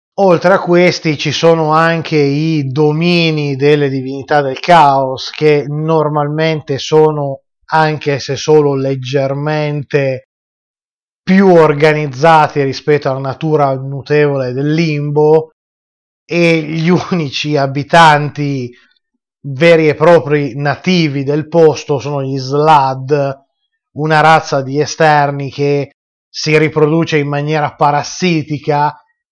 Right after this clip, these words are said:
e anche in quel caso non è possibile tracciare una vera e propria genealogia in quanto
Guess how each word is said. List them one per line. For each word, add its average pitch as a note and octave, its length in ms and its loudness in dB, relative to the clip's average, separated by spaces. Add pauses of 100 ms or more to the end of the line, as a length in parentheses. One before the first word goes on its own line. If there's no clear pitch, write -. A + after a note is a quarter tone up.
(360)
e E3 220 4
anche D#3+ 580 4
in D3 200 2
quel D#3+ 280 2
caso C#3+ 640 -2
non D3+ 440 -6
è D#3+ 180 -2
possibile D#3 640 -2
tracciare D3 600 2
una C#3+ 220 -4
vera D#3 300 2
e D3+ 80 0
propria D3+ 400 -2
genealogia C#3+ 800 -6
in B2+ 80 -8
quanto C#3 460 -6